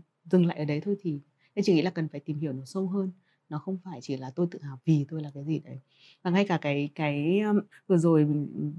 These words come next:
mơ ví dụ là "tôi tự hào vì tôi được ăn một món ngon", thì chị nghĩ đấy là một câu nói ngắn gọn của cái điều đấy. Hoặc là "tôi tự hào vì tôi làm được một điều tốt", bởi vì đằng sau đấy nó sâu xa hơn là tại sao tôi việc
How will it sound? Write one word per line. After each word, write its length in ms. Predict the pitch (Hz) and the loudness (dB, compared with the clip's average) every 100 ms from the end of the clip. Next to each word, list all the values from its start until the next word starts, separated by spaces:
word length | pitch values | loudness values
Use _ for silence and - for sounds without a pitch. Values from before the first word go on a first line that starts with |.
| 185 | 2
mơ 160 | 202 | 4
ví 140 | 190 175 | 6 6
dụ 180 | 220 190 | 4 2
là 80 | |
"tôi 140 | 165 196 | 2 0
tự 60 | 175 | 0
hào 300 | 170 165 151 | 0 0 -2
vì 80 | 151 | -4
tôi 200 | 180 185 - - - - - | -2 -2 -6 -20 -20 -20 0
được 320 | 175 165 165 | 4 4 4
ăn 160 | 185 185 | 2 2
một 80 | |
món 260 | 147 143 165 | 2 0 0
ngon", 280 | 208 202 190 | 0 0 -2
thì 120 | 170 - | -4 -4
chị 100 | 139 | -2
nghĩ 120 | 117 | 2
đấy 140 | 160 | 2
là 100 | 175 | 2
một 140 | 190 156 | -2 -2
câu 140 | 190 185 | 0 2
nói 200 | 165 175 | 2 2
ngắn 260 | 180 185 | 0 0
gọn 240 | 240 254 165 | -2 -4 -6
của 100 | 139 | -8
cái 140 | 160 | -4
điều 140 | 160 | -4
đấy. 180 | 143 131 160 _ _ | -4 -8 -12 _ _
Hoặc 80 | 160 | -4
là 60 | |
"tôi 140 | 160 196 | 0 0
tự 80 | - | 0
hào 260 | - 156 143 | -6 -4 -4
vì 60 | 147 | -4
tôi 100 | 170 | -4
làm 100 | 156 | -4
được 60 | |
một 100 | 143 | -6
điều 180 | 147 143 - | -6 -6 -8
tốt", 160 | 220 - | -10 -10
bởi 100 | 160 | -4
vì 180 | 160 147 - - - | -4 -4 -10 -10 -2
đằng 140 | 165 | -2
sau 220 | 165 208 | 0 -2
đấy 160 | 196 165 | 0 0
nó 120 | 165 | 0
sâu 220 | 170 220 | -2 -4
xa 160 | 208 220 | -4 -6
hơn 300 | 214 226 208 | -2 0 0
là 100 | 175 | -2
tại 120 | 170 | -4
sao 260 | 160 214 208 | -4 -4 -2
tôi 100 | 214 | 0
việc 160 | 208 | 2